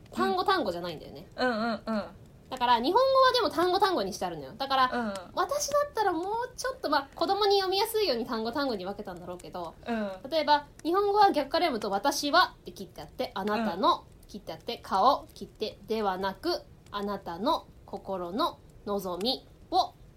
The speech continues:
Speaker 1: 写す」ってなってて、
Speaker 2: うん。
Speaker 1: 望みをで切ってなくて、望みを写すとかにしてるから、
Speaker 2: うん。
Speaker 1: まあ、やってるにはやってるけど、英語とかだったら、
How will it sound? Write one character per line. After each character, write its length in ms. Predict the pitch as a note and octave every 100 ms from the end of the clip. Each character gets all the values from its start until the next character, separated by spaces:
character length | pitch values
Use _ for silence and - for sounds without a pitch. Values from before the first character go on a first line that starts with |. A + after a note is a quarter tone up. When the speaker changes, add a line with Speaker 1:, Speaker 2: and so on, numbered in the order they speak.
| - -
Speaker 1:
写 240 | G3+ F#3
す」 140 | F#3+ G3+ - - -
っ 40 |
て 80 | F3
な 140 | D#3
っ 20 |
て 160 | - E3
て、 300 | F3+ E3 F#3+ -
Speaker 2:
う 40 |
ん。 140 | A3+ G#3+ F3+ - -
Speaker 1:
望 320 | D#4 D#4+ G4
み 200 | F#4+ F#4
を 260 | E4+ F4+ G4+
で 120 | C#4
切 120 | C#4
っ 20 | A3+
て 40 |
な 100 | A3+
く 80 | -
て、 60 |
望 300 | G3+ G#3+ C#4
み 200 | C#4+ C#4+ - - -
を 280 | A3+ G4 E4+
写 240 | F4 A#3+
す 200 | - F#3
と 180 | - -
か 100 | F#3+
に 120 | G3
し 80 | -
て 80 | G3+
る 100 | G3
か 100 | F3+
ら、 240 | F3+ D3+ - -
Speaker 2:
う 60 |
ん。 20 | A#3
Speaker 1:
ま 240 | G#3 C#4
あ、 40 | - - - -
や 120 | D4+
っ 40 | D4
て 280 | - -
る 100 | G#4+ A4
に 80 |
は 80 | C#4+
や 40 | G#3
っ 40 |
て 100 | G#3
る 80 | G3+
け 100 | F#3
ど、 80 | F3+
英 140 | C#4
語 100 | E4
と 80 | E4+
か 80 | D4+
だ 80 | G#3+
っ 80 |
た 80 | F#3+
ら、 160 | F3